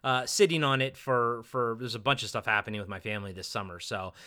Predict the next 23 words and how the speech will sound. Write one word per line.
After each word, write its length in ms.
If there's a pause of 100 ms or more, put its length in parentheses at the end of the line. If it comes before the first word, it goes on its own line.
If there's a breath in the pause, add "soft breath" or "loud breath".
(160 loud breath)
I, 260
I 40
wanna 320
launch 440
that 200
at 80
some 280
point. 280
But 140
if, 120
if, 300
if 180
I 80
don't 180
need 180
it, 140
I'll 180
launch 260
it 80
as 140
a 40
bonus 420
episode 560